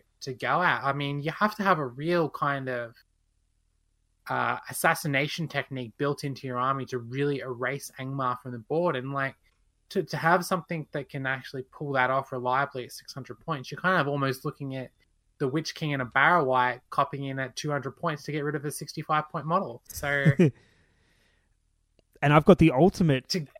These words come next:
Speaker 2: counter to that in that the clansmen, fearless clansmen, love Barrow Wights and, and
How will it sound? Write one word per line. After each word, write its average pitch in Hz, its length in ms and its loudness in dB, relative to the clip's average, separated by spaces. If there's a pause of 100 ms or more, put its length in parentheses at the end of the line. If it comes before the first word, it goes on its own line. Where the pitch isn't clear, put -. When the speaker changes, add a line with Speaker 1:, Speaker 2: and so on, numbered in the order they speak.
(120)
Speaker 2:
counter 190 340 2
to 165 80 8
that 165 220 6
in 160 160 10
that 170 260 8
the 156 80 2
clansmen, 165 540 2
fearless 233 400 4
clansmen, 160 640 4
love 185 460 8
Barrow 135 280 8
Wights 127 420 2
and, 139 320 0
and 139 540 0